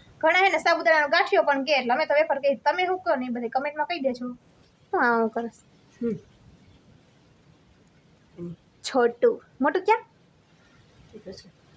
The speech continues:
Speaker 1: ઠીક હશે. ગાઈસ, આ-, આપણે જો સરસ મજાના સાબુદાણાને બાફી લીધા છે. આ પાણી કલરના થાય ને ત્યાં સુધી બાફવાના. એટલે મેં જો એવી રીતના બાફી લીધા છે. ને આ જો બટેટાનો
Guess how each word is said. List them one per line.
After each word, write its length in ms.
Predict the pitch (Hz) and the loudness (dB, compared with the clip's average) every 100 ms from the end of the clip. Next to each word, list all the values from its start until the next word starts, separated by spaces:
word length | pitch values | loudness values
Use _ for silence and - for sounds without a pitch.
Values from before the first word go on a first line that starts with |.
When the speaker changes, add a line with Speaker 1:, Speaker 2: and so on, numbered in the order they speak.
| _ _ - | _ _ -10
Speaker 1:
ઠીક 140 | 233 - | -6 0
હશે. 260 | 269 269 262 302 523 - - - - - - | 2 4 4 6 2 0 -20 -20 -20 -20 0
ગાઈસ, 240 | 370 403 370 | 4 4 4
આ-, 600 | 320 _ _ _ - - | 0 _ _ _ -18 -6
આપણે 200 | 254 247 | 0 4
જો 140 | 240 254 | 4 4
સરસ 540 | - 254 254 269 - 247 | 4 4 4 4 2 2
મજાના 360 | 233 247 240 | 4 4 2
સાબુદાણાને 680 | 233 - 214 226 202 208 202 | 0 -2 2 2 2 0 -2
બાફી 360 | 202 277 330 349 | 0 0 0 0
લીધા 280 | 294 262 247 | 0 2 2
છે. 360 | - 240 240 233 - - - | 2 2 0 -4 -14 -14 -4
આ 80 | 233 | 0
પાણી 280 | 285 311 | 2 2
કલરના 340 | 285 311 302 294 | 2 2 2 2
થાય 160 | 311 | 2
ને 60 | 285 | 2
ત્યાં 160 | 269 240 | 2 2
સુધી 140 | 233 | 2
બાફવાના. 440 | 226 262 - 208 | 2 0 -2 -4
એટલે 140 | 202 208 | -2 -2
મેં 100 | 214 | 2
જો 80 | 226 | 2
એવી 100 | 226 | 2
રીતના 220 | 220 214 | 0 0
બાફી 220 | 254 277 | 0 0
લીધા 220 | 294 294 | 0 0
છે. 260 | 277 285 277 - - - - 233 | 0 -2 -2 -6 -8 -20 -12 -4
ને 160 | 220 | -2
આ 60 | 226 | 2
જો 240 | 233 226 - _ | 2 2 -2 _
બટેટાનો 460 | 233 240 247 233 | -2 0 2 0